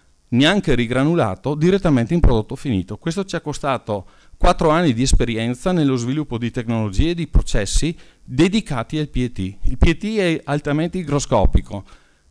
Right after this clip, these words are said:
vale a dire che quando noi lo portiamo a casa dobbiamo disidratarlo per sei ore, altrimenti quando si mette nel cilindro della pressa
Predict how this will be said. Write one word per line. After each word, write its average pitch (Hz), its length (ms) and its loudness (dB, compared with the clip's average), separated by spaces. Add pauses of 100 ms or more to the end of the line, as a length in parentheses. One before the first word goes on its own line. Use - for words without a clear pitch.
(160)
vale 147 220 2
a 160 40 4
dire 170 260 2
che 131 160 -2
quando 165 340 2
noi 113 600 -2
lo 123 180 -6
portiamo 160 400 -2
a 156 60 -8
casa 139 340 -6
dobbiamo 147 360 2
disidratarlo 143 800 0
per 120 180 -6
sei 160 360 -2
ore, 110 380 -2 (240)
altrimenti 147 540 -2
quando 156 240 -2
si 127 160 -4
mette 143 220 -2
nel 135 160 -2
cilindro 147 400 2
della 117 160 -2
pressa 127 540 -4